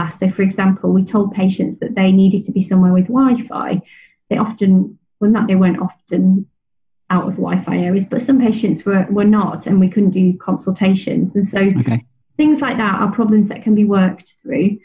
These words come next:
Speaker 1: Um,
Speaker 2: Mm-hmm.
Speaker 1: similarly, setting, setting up the system, using it for the first time is always going to be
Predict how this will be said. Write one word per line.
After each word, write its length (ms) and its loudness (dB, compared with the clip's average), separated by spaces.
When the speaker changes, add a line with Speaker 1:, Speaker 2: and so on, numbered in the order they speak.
Speaker 1:
Um, 220 2
Speaker 2:
Mm-hmm. 80 0
Speaker 1:
similarly, 680 0
setting, 540 -2
setting 300 2
up 100 -4
the 60 -4
system, 680 -2
using 320 4
it 80 -6
for 100 -14
the 120 -6
first 140 0
time 200 2
is 120 2
always 200 2
going 180 0
to 100 -16
be 120 2